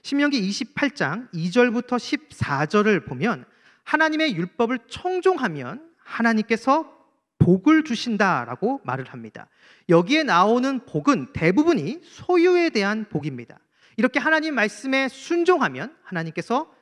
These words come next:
물질적인 축복을 주신다라는 것이죠. 바로 이러한 이유 때문에 바리새인들은 돈을 좋아한 것입니다.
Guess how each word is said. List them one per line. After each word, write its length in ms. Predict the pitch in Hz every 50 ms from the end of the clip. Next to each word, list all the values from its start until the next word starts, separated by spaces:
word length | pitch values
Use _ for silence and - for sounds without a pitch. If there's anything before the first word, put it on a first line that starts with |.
| _ _ _
물질적인 680 | - 127 156 208 214 - 320 330 320 302 269 247 247 220
축복을 520 | - - 170 _ - 156 131 180 277 311 - _
주신다라는 720 | _ - - 147 - - 220 208 190 135 113 127 123 131 127
것이죠. 360 | - 135 - - _ - - _ _ _
바로 200 | - - - 285
이러한 440 | 311 233 180 196 302 359 403 415 349
이유 160 | 214 165 175 165
때문에 480 | - - 156 139 127 117 120 170 294 _ _ _ _ _ _ _
바리새인들은 800 | - - 135 135 147 - - 165 151 143 131 151 170 262 330 339 _ _ _ -
돈을 480 | - 165 160 170 160 131 113 - _ _
좋아한 380 | _ - 165 139 143 147 143 123
것입니다. 480 | 127 - - 123 120 - - - -